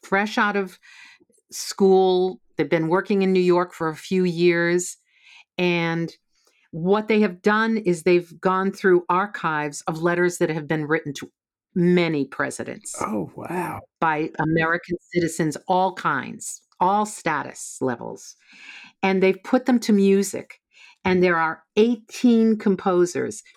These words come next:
Speaker 1: Two of the composers are Jonathan Larson Grant recipients, just incredible composers that have put these letters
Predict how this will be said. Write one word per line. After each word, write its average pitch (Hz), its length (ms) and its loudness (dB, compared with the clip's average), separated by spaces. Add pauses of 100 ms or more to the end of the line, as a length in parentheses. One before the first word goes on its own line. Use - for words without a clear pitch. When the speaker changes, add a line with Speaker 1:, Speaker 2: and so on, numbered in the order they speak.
(100)
Speaker 1:
Two 247 280 4
of 226 120 0
the 233 60 2
composers 214 680 0
are 165 80 0
Jonathan 175 500 -2
Larson 175 400 -2
Grant 165 360 -2
recipients, 214 880 0 (360)
just 269 480 0
incredible 214 1160 0
composers 185 880 -2 (340)
that 185 120 4
have 175 120 -2
put 214 240 0
these 185 240 0
letters 156 760 -2